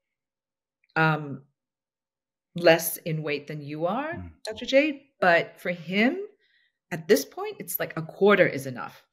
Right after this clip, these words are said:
Speaker 1: 'cause he's
Speaker 2: Yeah,
Speaker 1: been taking it
Speaker 2: interesting. Yeah.
Speaker 1: regularly,
Speaker 2: Yeah.
Speaker 1: right? It's so interesting. And so, um,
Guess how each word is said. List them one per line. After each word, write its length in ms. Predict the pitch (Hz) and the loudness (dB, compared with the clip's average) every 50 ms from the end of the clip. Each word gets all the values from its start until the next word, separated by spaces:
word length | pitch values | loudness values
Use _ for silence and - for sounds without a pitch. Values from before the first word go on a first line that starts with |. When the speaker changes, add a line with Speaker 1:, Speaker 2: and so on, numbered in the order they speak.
| _ _ _ _ - | _ _ _ _ -6
Speaker 1:
'cause 100 | - 85 | -2 2
he's 120 | - - | 4 4
Speaker 2:
Yeah, 60 | 92 | 4
Speaker 1:
been 100 | 98 98 | 4 2
taking 120 | - 110 104 | -2 -4 -4
it 0 | |
Speaker 2:
interesting. 340 | 104 - 117 - 156 175 143 | -6 -6 -8 -10 -10 -6 -4
Yeah. 40 | |
Speaker 1:
regularly, 480 | 147 147 156 147 156 - - - - - _ _ _ _ _ _ _ _ | -4 -2 -2 -4 -6 -8 -8 -10 -10 -14 _ _ _ _ _ _ _ _
Speaker 2:
Yeah. 100 | - 156 | 2 6
Speaker 1:
right? 200 | 160 151 160 - | 6 6 6 6
It's 200 | 185 - - - | 4 0 -2 0
so 260 | - 285 277 277 269 | 4 6 6 6 6
interesting. 640 | - 220 240 - 220 202 - - - 113 95 - - | 4 0 -2 -2 -2 -2 -2 -4 -8 -8 -8 -8 -6
And 160 | 175 185 185 | -6 -4 -4
so, 420 | - - 214 208 202 196 190 - - - - _ _ _ _ _ _ _ _ _ | -2 0 0 2 2 0 0 -4 -8 -20 -20 _ _ _ _ _ _ _ _ _
um, 580 | 175 180 180 170 180 175 165 160 156 135 131 | 4 4 4 4 2 0 -4 -8 -8 -8 -10